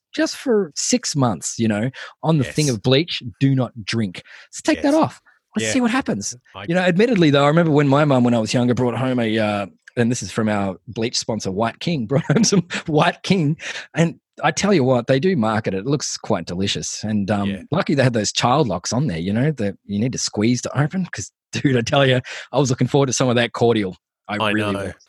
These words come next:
Speaker 2: I know.
Speaker 1: So
Speaker 2: And, and, and a big g'day to White King. They've come on board. We'd, we'd love you guys as a sponsor. You
Speaker 1: We are
Speaker 2: have
Speaker 1: sterile. <laughs> We are wonderful.
Speaker 2: We are sterile, and my tidy whities have never looked tidy or whiteier. So
Speaker 1: Thank you,
Speaker 2: very
Speaker 1: White
Speaker 2: happy.
Speaker 1: King.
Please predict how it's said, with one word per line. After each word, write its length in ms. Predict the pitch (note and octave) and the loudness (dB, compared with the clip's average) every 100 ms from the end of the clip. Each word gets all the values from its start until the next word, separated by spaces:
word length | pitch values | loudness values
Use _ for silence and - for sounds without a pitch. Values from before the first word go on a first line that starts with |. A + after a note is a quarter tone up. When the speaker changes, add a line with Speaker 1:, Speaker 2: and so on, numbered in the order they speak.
| - | -6
Speaker 2:
I 100 | A2 | -2
know. 280 | G#2 G#2 G2+ | 0 0 2
Speaker 1:
So 120 | D#3 | 2
Speaker 2:
And, 160 | D3+ C3 | 4 2
and, 260 | D3+ D3 D3 C#3+ | 0 0 -2 0
and 100 | D3 | 0
a 60 | |
big 220 | B2+ D3 | 2 0
g'day 320 | B2 A2+ A2+ A2 | 2 2 2 2
to 80 | G2+ | 2
White 280 | A2 G#2+ - | 2 0 0
King. 260 | A#2+ B2 | -2 0
They've 160 | A#2 G#2 | -2 0
come 220 | A#2+ G#2+ | 0 0
on 140 | G#2 | 0
board. 280 | F#2+ A2 A#2 | 0 0 0
We'd, 140 | C3 D3+ | 0 -2
we'd 180 | F#3 | -4
love 240 | A#2 A2 G#2 | 0 0 -2
you 80 | G2+ | -2
guys 260 | G#2 F#2+ | -2 -2
as 140 | G2 F#2 | -4 -6
a 80 | |
sponsor. 540 | F2+ - G#2 G#2 A2 A2 - - - | -6 -4 -4 -4 -4 -6 -12 -20 -10
You 200 | A#2 A#2+ | -2 0
Speaker 1:
We 60 | A#2+ | 2
are 40 | |
Speaker 2:
have 120 | A2 | 0
Speaker 1:
sterile. 540 | A2 D#3 D#3 E3 E3+ D#3+ - | 0 0 2 2 4 2 0
<laughs> 120 | D3+ | 0
We 120 | D#3+ C#3+ | 0 0
are 100 | C#3 - | 0 0
wonderful. 460 | C3 D3+ - A2 - - - | -2 -2 -8 -12 -16 -14 -4
Speaker 2:
We 180 | B2 C3+ | 0 2
are 180 | C3+ B2+ | 4 2
sterile, 640 | - - D#3+ E3 E3 D#3+ | 0 2 4 4 4 4
and 160 | B2+ A#2 | 2 0
my 180 | B2+ A#2+ | 0 -2
tidy 380 | - D#3 D#3+ | 0 0 2
whities 420 | B2+ B2+ B2+ B2+ A2+ | 2 2 2 2 0
have 120 | G2+ | 0
never 240 | B2 B2+ | 0 0
looked 240 | A#2 A2+ - | 0 -2 0
tidy 500 | B2 C3+ C3+ C3+ - - | 0 2 0 -4 -10 -2
or 200 | A2+ A2 | 2 2
whiteier. 480 | G2+ G2+ F#2 F2 E2+ - _ _ | 2 0 -2 -4 -6 -10 _ _
So 200 | - A2 | -6 -2
Speaker 1:
Thank 200 | G#2 A2 | -2 -2
you, 80 | B2+ | -4
Speaker 2:
very 80 | G#2 | -2
Speaker 1:
White 60 | G#2 | -4
Speaker 2:
happy. 180 | - F#2+ | -4 -8
Speaker 1:
King. 220 | D2+ | -12